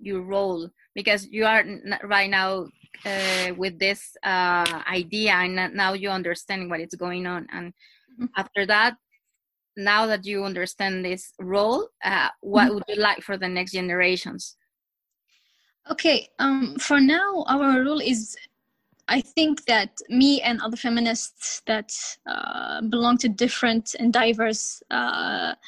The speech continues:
Speaker 2: uh, feminist, uh, theories, our work mainly is to just be the first generation that actually talked about these issues and have, have them, you know, strict,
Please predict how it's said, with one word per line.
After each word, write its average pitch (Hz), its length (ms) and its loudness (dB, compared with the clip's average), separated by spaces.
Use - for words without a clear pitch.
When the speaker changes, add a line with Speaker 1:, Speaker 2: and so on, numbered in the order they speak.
Speaker 2:
uh, 220 220 2
feminist, 240 600 0
uh, 247 220 0
theories, 311 540 0
our 269 180 4
work 320 280 4
mainly 302 440 0
is 254 160 -2
to 269 180 -4
just - 540 -8
be 294 240 4
the 247 140 0
first - 720 -2
generation 240 640 2
that 220 160 2
actually 247 340 0
talked - 380 -2
about 220 320 0
these 233 220 -4
issues 240 560 0
and 226 200 0
have, 220 440 2
have 220 340 -2
them, 233 300 -2
you 226 80 -4
know, 233 120 0
strict, - 360 -4